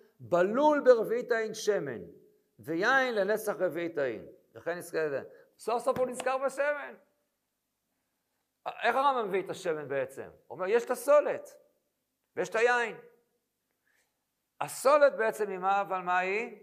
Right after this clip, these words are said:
בלולה בשמן. והיין בנפרד. אז אולי זה אומר משהו. מה הרעיון אולי? נגיד, מה, ברגע, בה-,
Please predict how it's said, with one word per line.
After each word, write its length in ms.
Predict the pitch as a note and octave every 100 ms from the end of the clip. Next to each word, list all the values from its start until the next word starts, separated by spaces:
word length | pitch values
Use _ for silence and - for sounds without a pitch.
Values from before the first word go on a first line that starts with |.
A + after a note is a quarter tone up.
| -
בלולה 460 | - B2+ G#3+ A#3+ C4+
בשמן. 520 | B3 - G3 D3+ G2 - _ _ _ _ _ _ _ _ _ _
והיין 360 | D3+ G#3 C4 B3
בנפרד. 520 | A#3 G3+ D3+ C3 F#2 - _
אז 100 | B2+
אולי 180 | G3+ G#3
זה 100 | D#3+
אומר 200 | E3 D3
משהו. 340 | B2+ G2+ - - _ _ _ _ _ _ _ _ _ _ _ _ _
מה 200 | C#3+ A#3
הרעיון 380 | A#3+ G3+ F#3 E3
אולי? 160 | D3
נגיד, 240 | C#3 C#3 D3+
מה, 180 | D3 C#3+
ברגע, 480 | B2 D3+ C#3 G#2
בה-, 440 | G#2 B2+ B2 A2